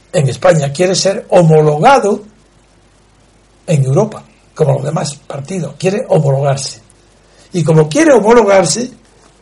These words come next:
está dispuesto a pagar un precio político, y es que a cambio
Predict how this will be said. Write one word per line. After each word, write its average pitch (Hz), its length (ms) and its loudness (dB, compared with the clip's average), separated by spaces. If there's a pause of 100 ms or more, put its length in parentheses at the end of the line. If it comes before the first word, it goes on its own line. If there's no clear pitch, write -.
(140)
está 143 280 -2
dispuesto 208 400 0
a 165 60 -4
pagar 175 280 -2
un 180 180 -2
precio 208 420 -4
político, 180 680 -2 (1400)
y 170 120 0
es - 180 0
que 151 100 -4
a 139 140 -2
cambio 226 480 0